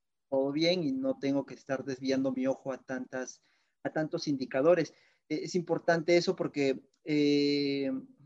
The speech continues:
justo en mi Instagram pu-, publiqué un, un, un estado de que, em, existen traders que lo he visto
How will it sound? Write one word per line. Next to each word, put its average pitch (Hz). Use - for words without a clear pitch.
justo -
en 170
mi 151
Instagram 156
pu-, 143
publiqué 143
un, 151
un, 143
un 147
estado -
de 147
que, 135
em, 127
existen 175
traders 180
que 143
lo 135
he 143
visto 175